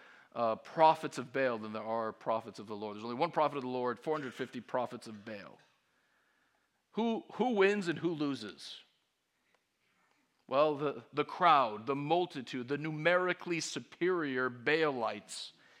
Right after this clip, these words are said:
end up being defeated by one man of God, which teaches us to be less impressed than we frequently are by numbers.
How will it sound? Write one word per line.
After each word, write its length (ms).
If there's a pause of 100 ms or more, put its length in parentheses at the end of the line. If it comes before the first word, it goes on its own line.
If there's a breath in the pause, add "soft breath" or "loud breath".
(200 soft breath)
end 220
up 160
being 140
defeated 520
by 160
one 480 (280 soft breath)
man 260
of 160
God, 320 (840 soft breath)
which 160
teaches 320
us 100
to 80
be 120
less 260
impressed 400
than 100
we 100
frequently 440
are 140
by 140
numbers. 600